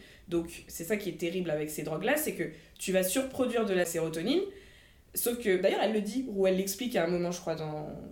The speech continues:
dans un des épisodes, tu vas chercher ce niveau-là, sauf que, sauf que le niveau décroît.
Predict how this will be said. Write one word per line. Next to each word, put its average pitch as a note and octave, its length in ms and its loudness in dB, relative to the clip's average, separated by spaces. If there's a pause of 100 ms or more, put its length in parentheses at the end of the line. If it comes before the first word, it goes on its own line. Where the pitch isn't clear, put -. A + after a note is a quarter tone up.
(160)
dans F3+ 240 -4
un F3+ 60 0
des F3 200 -2
épisodes, G3 400 0 (400)
tu - 100 -2
vas G#3+ 140 6
chercher C#4 360 4
ce C#4 140 2
niveau-là, A#3+ 360 2
sauf E4+ 160 0 (160)
que, G#3+ 60 -6
sauf B3+ 140 2
que B3 100 -2
le G#3 60 4
niveau A3 240 4
décroît. A3 480 -2